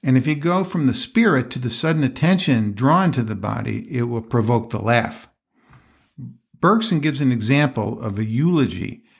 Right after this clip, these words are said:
If it is said, "He was virtuous and plump," it's funny because of that order. He points out that impressions aren't funny because the moment we see an impressionist do an impression of whomever,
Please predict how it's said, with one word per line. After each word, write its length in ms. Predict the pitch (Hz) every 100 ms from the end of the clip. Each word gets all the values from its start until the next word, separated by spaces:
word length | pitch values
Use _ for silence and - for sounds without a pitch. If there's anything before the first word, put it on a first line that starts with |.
| _ _ _ _ -
If 160 | 131 170
it 100 | 156
is 160 | 127
said, 480 | - 165 151 131 - _
"He 440 | - - - 196
was 240 | 226 190 143
virtuous 880 | 110 135 190 - 147 120 107 - - _ -
and 240 | 135 131
plump," 440 | - 180 156 87 - _ _ _ _ _ _ _ -
it's 240 | 139 -
funny 460 | - - 254 202 135
because 420 | 135 131 151 127
of 100 | 139
that 180 | 143 139
order. 500 | 127 110 110 - _ _ _ _ _ _ _ _ _ _ _ _ _ _
He 140 | - 127
points 360 | 202 233 220
out 180 | 202 185
that 120 | 165
impressions 640 | 139 - 196 220 220 143 120
aren't 340 | 123 120 110 - _
funny 400 | - - 131 127
because 520 | 117 131 139 139 113 - _
the 100 | -
moment 380 | 143 202 214 196
we 120 | 151
see 240 | 143 - 156
an 80 | 139
impressionist 1000 | 123 - 170 175 175 127 113 - 139
do 160 | 113 143
an 120 | 135
impression 560 | 123 - 165 170 151 117
of 120 | 104
whomever, 500 | 123 135 175 139